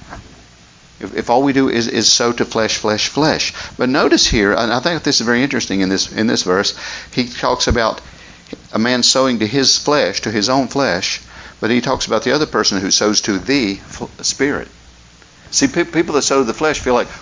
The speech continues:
"Well, this is my flesh, it's my world, it's my, it's my business, it's none of your business, it's me, it's mine, it's, it's all about my, my thing." But it's the Spirit, and the Spirit is the Spirit of God.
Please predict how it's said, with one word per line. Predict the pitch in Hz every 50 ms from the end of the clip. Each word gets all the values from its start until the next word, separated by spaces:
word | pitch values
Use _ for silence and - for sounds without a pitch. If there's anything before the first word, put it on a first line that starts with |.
| -
"Well, | - 139
this | 185 202 -
is | 151
my | 139 127 113 107
flesh, | - 107 98 101 110 -
it's | 151 - -
my | 143 147 143
world, | 127 107 101 101 117 135
it's | 139 104 - -
my, | - 160 160 -
it's | - 147 - -
my | 160 151 151
business, | 147 - 107 98 98 127 135 127 147
it's | 135 - -
none | 147 147
of | 147
your | 131 113
business, | 95 95 - - - 135 127 151
it's | 156 123 -
me, | 127 120 113 113 127
it's | 143 135 - 127
mine, | 123 117 110 110 127 139
it's, | - - - - - - - - - - -
it's | 117 - -
all | 127 120 123
about | 120 123 113 110
my, | 113 113 113 113 113 - 87
my | 101 110 117 117 120 120 113
thing." | - - - 120 110 110 110 123 147 151 143 - - - - - - - - - - - - -
But | 110 113 98
it's | 107 98 - -
the | 101 95 113 143 151 135 113 101 -
Spirit, | - - - - - - 143 143 123 80 - - - - - - - - - - - - - - - - -
and | 101 98
the | 101 131 147 147
Spirit | - - - 104 95 92 95 92 -
is | 95 95 -
the | - 92
Spirit | - - - - 101 95 90 92 92 - - - - - - -
of | - 90 85 92 90
God. | 104 123 139 135 98 71 65